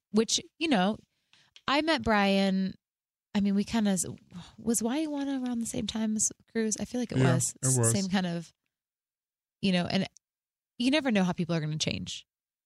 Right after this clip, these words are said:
Speaker 1: 'Cause
Speaker 2: No.
Speaker 1: Florida Georgia Line, everyone knows Florida Georgia Line.
Speaker 2: Right.
Speaker 1: So you just don't know. I mean, you know, they're flying private planes. They're,
Speaker 2: Right.
Speaker 1: their life is,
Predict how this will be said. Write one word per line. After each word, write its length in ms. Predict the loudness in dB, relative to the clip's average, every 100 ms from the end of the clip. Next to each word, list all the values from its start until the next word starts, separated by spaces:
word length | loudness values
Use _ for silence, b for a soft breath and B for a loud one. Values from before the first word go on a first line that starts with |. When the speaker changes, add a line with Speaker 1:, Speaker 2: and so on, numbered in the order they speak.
| _ _ _ _
Speaker 1:
'Cause 120 | 0 2
Speaker 2:
No. 200 | 2 4
Speaker 1:
Florida 220 | 2 2
Georgia 160 | 2
Line, 300 | 4 2 0 -6 -4
everyone 320 | 0 2 2
knows 200 | 0 -2
Florida 320 | -2 -4 -4
Georgia 140 | -4 -4
Line. 280 | -4 -6 -10 -2
Speaker 2:
Right. 240 | -2 -2 -6 _ _ _ _
Speaker 1:
So 100 | 0
you 140 | 2 2
just 160 | 2
don't 240 | 2 2 2
know. 200 | 2 4
I 60 |
mean, 160 | 4 4
you 140 | 2
know, 60 | 2
they're 80 | 2
flying 320 | 2 0 0
private 320 | -2 -4 -2
planes. 580 | 0 2 2 0 -2 0
They're, 380 | 0 2 0 -2
Speaker 2:
Right. 220 | -6 -8 -10 _ _ _
Speaker 1:
their 400 | 0 2 4 2 -4 -14 -6
life 320 | 0 2 2
is, 480 | 0 0 0 0 -2